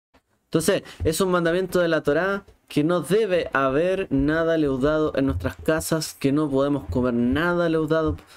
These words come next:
¿cierto? Durante esos siete días de los panes ácimos o de las matzot.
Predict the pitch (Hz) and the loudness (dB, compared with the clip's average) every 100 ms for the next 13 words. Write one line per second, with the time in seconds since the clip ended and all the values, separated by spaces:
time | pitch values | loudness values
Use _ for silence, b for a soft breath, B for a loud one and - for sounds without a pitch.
0 | B - 151 147 - 139 131 131 143 139 | B -2 -2 -2 -4 -2 2 2 0 -2
1 | - 143 147 B B _ 151 151 147 - | -2 -2 -6 B B _ -4 0 -2 0
2 | 165 160 151 143 151 147 139 127 - _ | 0 2 0 2 0 0 0 -2 -6 _
3 | 156 151 151 - - 151 165 139 110 113 | 0 2 0 -2 -4 -4 -2 0 -2 0
4 | 120 120 120 117 120 - 101 | 0 2 0 0 -4 -4 -4